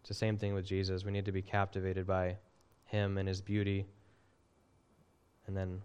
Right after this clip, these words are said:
we'll be able to endure all the things that we face in this life. And so I want to close by reading the authors of the book of Hebrews' prescription to the Hebrews, um, to follow in the faith of those who had come before them. And it's found in, in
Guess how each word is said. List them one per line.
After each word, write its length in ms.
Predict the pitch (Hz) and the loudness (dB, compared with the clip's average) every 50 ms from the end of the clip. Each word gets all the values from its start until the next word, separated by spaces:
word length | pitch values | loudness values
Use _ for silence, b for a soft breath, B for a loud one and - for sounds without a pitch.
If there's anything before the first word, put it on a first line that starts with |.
| - - | -8 -4
we'll 140 | 101 101 | -2 0
be 120 | 98 104 107 | 4 4 4
able 180 | 104 104 101 | 4 4 4
to 60 | 98 95 | 2 0
endure 340 | 92 98 98 95 95 95 | 0 0 0 2 2 4
all 120 | 95 95 95 | 4 4 4
the 80 | 92 | 2
things 300 | 92 98 92 92 92 90 | 0 -2 -2 -2 -4 -4
that 180 | 95 90 90 90 - - - - | -2 -4 -4 -4 -8 -18 -12 -6
we 100 | 101 98 | -6 -6
face 280 | - - 92 92 90 - | -2 -2 -2 -2 -2 -4
in 80 | 90 | -8
this 140 | 87 - - | -10 -6 -4
life. 220 | 90 85 82 98 - - - B B B B B B B 101 B B _ _ _ _ _ _ _ _ - - - | -4 -4 -4 -6 -10 -14 -20 B B B B B B B -20 B B _ _ _ _ _ _ _ _ -12 -4 -4
And 100 | 120 113 | -2 4
so 100 | 120 117 | 8 8
I 60 | 113 | 8
want 180 | 110 120 120 | 10 8 6
to 60 | 120 120 | 6 4
close 420 | - 131 127 123 123 120 117 110 | 8 10 10 12 12 12 10 8
by 140 | - 113 110 | 8 8 8
reading 500 | 107 110 120 127 135 131 123 120 117 113 | 8 8 6 8 8 8 8 8 6 6
the 140 | 110 110 107 | 8 8 10
authors 640 | 104 113 113 113 - 113 107 107 107 104 104 104 - - - - | 10 10 8 8 6 8 8 8 8 6 4 0 -6 -12 -6 0
of 220 | 113 107 107 104 | 0 0 2 2
the 60 | 104 104 | 0 2
book 200 | 107 110 104 107 | 2 2 2 2
of 80 | 101 | 0
Hebrews' 640 | 110 113 113 107 104 104 104 101 98 98 - - - b b b b b b b b b b | 2 2 2 4 4 4 4 2 2 0 -4 -8 -14 b b b b b b b b b b
prescription 680 | - - 117 104 - - 156 165 156 - 143 127 123 117 | -2 -2 -2 0 6 10 10 10 10 8 4 4 4 4
to 100 | 120 110 | 4 4
the 100 | 110 107 | 4 4
Hebrews, 720 | 107 117 113 107 110 110 107 110 110 107 107 - - - - - - - - - - 98 | 4 4 4 4 6 6 6 6 4 4 0 -4 -8 -10 -14 -20 -20 -20 -20 -14 -4 0
um, 260 | 104 104 101 101 101 | 2 2 2 2 0
to 140 | - - 104 | -2 -4 -6
follow 500 | - - - 127 131 143 143 139 123 117 | 2 10 12 12 12 12 12 12 12 10
in 80 | 110 | 8
the 80 | 110 104 | 4 2
faith 640 | - - - 123 123 123 120 117 107 - - - - b b b b b b b b b b b | 2 6 8 8 10 10 8 6 4 -2 -6 -14 -20 b b b b b b b b b b b
of 140 | 104 104 110 | 0 6 8
those 260 | 120 120 120 113 - | 10 10 10 8 8
who 100 | - 117 | 4 4
had 120 | 107 107 | 4 6
come 220 | - 127 117 117 107 | 4 4 6 6 6
before 340 | 104 104 - 117 117 113 | 4 4 4 6 6 6
them. 380 | 104 101 95 95 95 95 98 101 98 | 6 6 4 4 2 -2 -4 -2 -2
And 80 | 101 | -2
it's 140 | 101 95 - | -2 -2 2
found 260 | - 110 107 104 104 | 2 4 4 6 4
in, 180 | 98 98 98 92 | 4 2 2 0
in 280 | 92 98 95 95 95 | -2 -2 -2 -4 -6